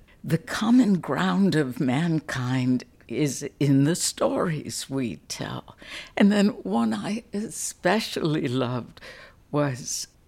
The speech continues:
in a part of the documentary that explained some of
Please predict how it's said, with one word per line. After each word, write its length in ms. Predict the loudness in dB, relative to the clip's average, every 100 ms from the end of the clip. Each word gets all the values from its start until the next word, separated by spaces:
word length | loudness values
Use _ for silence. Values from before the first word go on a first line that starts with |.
| _
in 340 | -2 4 4 4 _ -6
a 80 |
part 360 | -6 -6 -4 -2
of 100 | -2
the 100 | -2
documentary 1200 | -2 -4 -6 -2 0 0 -4 -10 -6 -4 -2 -2
that 760 | -6 -8 -4 -2 -4 -6 -10 -18 -20 -20 -20 -20 -4
explained 840 | -4 -4 -6 -6 -4 0 4 4 4
some 320 | 2 0 2
of 440 | 2 0 -6 -14